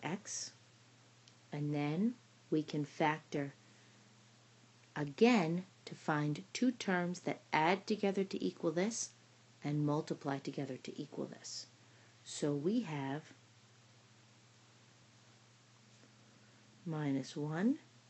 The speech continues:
plus four in our numerator. Now in the denominator, we can't factor that into two binomials, but we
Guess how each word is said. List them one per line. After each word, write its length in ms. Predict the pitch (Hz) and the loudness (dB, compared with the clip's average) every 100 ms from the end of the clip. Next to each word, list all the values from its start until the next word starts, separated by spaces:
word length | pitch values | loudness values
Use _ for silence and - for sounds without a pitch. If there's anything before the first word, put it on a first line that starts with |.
| - - - - - - - | -20 -20 -20 -20 -20 -20 -14
plus 480 | - 156 139 - - | -4 -2 -2 -8 -16
four 680 | - - 180 156 147 170 226 - - - - - - - | -16 -2 2 2 2 -4 -8 -14 -20 -20 -20 -20 -20 -12
in 120 | - 151 | -6 -2
our 140 | 139 | 0
numerator. 600 | 151 196 185 135 131 143 - - - - - - - - - | 2 4 2 0 -4 -10 -18 -20 -20 -20 -20 -20 -20 -20 -6
Now 160 | 170 185 | 2 6
in 120 | 254 | 8
the 100 | 240 | 8
denominator, 920 | 185 185 196 240 320 233 147 139 139 147 - - - | 6 6 6 6 8 8 8 4 2 0 -12 -20 -4
we 80 | 196 | -2
can't 340 | - 277 320 | 0 0 0
factor 400 | - 240 226 220 | 2 4 4 2
that 200 | 180 170 | 2 0
into 220 | - 165 156 | -2 -4 -2
two 180 | - | 0
binomials, 800 | 185 151 151 156 151 127 143 - - - - - - - - | 2 0 0 0 2 2 -2 -10 -18 -20 -20 -20 -20 -8 0
but 180 | 165 - | 0 2
we 140 | 170 | -2